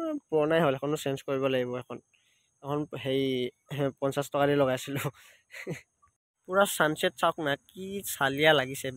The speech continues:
বম ছেক্সি লাগিছে ৰে। চাওক না, কি মজা লাগিছে। হুম, এইখন মোৰ বসন্তি। ৰেপিংটো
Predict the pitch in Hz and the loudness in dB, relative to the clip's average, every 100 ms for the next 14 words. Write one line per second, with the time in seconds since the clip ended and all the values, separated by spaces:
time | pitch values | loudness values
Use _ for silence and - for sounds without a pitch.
0 | 131 147 170 165 - 139 - 135 127 - | -4 0 0 0 -4 -4 -6 -6 -6 -6
1 | 127 160 _ _ _ _ _ _ _ - | -8 -8 _ _ _ _ _ _ _ -4
2 | 151 151 135 117 _ _ _ _ _ _ | 0 0 -2 -8 _ _ _ _ _ _
3 | _ _ _ _ _ _ _ _ _ _ | _ _ _ _ _ _ _ _ _ _
4 | - 165 151 135 135 139 139 127 - 131 | -10 -6 -4 -4 -2 -2 -2 -4 -8 -8
5 | 123 143 _ _ _ _ _ _ _ _ | -10 -14 _ _ _ _ _ _ _ _
6 | _ _ _ _ _ _ _ _ _ _ | _ _ _ _ _ _ _ _ _ _
7 | _ _ _ _ _ _ _ _ _ _ | _ _ _ _ _ _ _ _ _ _
8 | _ _ _ _ _ _ _ _ _ _ | _ _ _ _ _ _ _ _ _ _
9 | _ 139 135 127 - _ _ _ _ _ | _ -20 -18 -18 -20 _ _ _ _ _
10 | _ _ 139 - 131 131 127 127 - 139 | _ _ -14 -12 -10 -10 -10 -10 -6 -6
11 | 127 - 139 - _ _ _ _ _ _ | -6 -6 -8 -8 _ _ _ _ _ _
12 | _ _ _ _ _ _ _ _ 147 143 | _ _ _ _ _ _ _ _ -10 -4
13 | 180 | -4